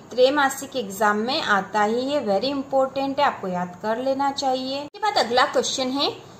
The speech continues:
what is your name, what is your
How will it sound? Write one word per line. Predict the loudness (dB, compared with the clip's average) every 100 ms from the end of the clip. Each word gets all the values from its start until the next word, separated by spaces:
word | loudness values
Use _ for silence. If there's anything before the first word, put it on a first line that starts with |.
| -20 0
what | 6 8 6 4
is | 2 2 4
your | 6 8 8 6
name, | 4 2 2 -2 -10 -10 2
what | 4 4 2
is | -2 -2 0
your | 4 6